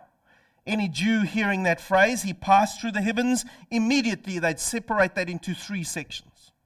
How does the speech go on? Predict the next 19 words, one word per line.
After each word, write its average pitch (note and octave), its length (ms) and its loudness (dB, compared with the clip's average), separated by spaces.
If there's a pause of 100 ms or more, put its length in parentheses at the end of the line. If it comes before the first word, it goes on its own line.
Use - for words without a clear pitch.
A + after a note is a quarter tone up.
(760)
Remember F#3 300 -6
the F3 80 -2
Old F3+ 220 2
Testament F#3 400 -8
priesthood F#3+ 420 -10
go, D3 160 -4
had D#3+ 160 -10
to E3+ 80 -12
go E3+ 200 0
through F3+ 340 -8 (200)
three G#3 360 -6
sections G#3 540 -8
in G#3 100 -6
the F#3+ 80 -8
temple G#3 340 -8
to F3+ 120 -12
get G3 180 -10
to F3+ 80 -12
God? G#3 400 6